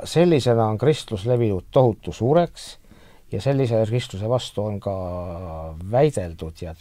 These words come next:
minu meelest on Tolstoil ka see probleem. Ta ei suuda uskuda.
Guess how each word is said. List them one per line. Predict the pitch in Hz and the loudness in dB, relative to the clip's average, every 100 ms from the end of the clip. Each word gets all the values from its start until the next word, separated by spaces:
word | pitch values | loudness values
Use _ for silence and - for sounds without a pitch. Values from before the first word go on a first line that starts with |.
| - | -6
minu | 127 123 | -2 0
meelest | 98 98 87 - | 0 -4 -8 -10
on | 85 80 | -12 -10
Tolstoil | 90 - 110 101 90 | -12 -8 -6 -6 -8
ka | 95 | -10
see | 90 | -10
probleem. | 92 80 82 80 73 - - - - - | -12 -14 -14 -14 -16 -20 -20 -20 -20 -14
Ta | 107 | -8
ei | 98 | -4
suuda | 170 190 165 | -2 2 2
uskuda. | 175 - - - 73 | 0 -2 -8 -8 -8